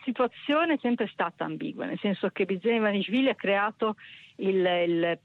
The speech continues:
pro-, la propria ricchezza e quindi anche il network che ha generato questa ricchezza, i legami personali che hanno generato questa ricchezza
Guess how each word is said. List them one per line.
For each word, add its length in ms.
pro-, 340
la 140
propria 260
ricchezza 640
e 80
quindi 280
anche 220
il 60
network 720
che 120
ha 60
generato 520
questa 260
ricchezza, 580
i 80
legami 380
personali 640
che 100
hanno 100
generato 360
questa 240
ricchezza 480